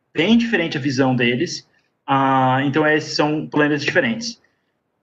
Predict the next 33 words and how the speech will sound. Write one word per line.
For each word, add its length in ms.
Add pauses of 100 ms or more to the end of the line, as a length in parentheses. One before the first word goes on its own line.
(160)
A 100
filosofia 560
vai 120
se 180
desenvolver 440
aonde, 360
basicamente? 640 (100)
Dentro 260
do 80
mundo 220
micênico. 520 (760)
Os 100
filósofos 500
Tales 440
de 80
Mileto, 540
por 160
exemplo, 680
fica 240
na 60
região 260
da 120
Jônia, 640
que 100
é 80
o, 120
ele 100
vai 120
basicamente 600
desenvolver 420
a 60
lógica 380
inicial 640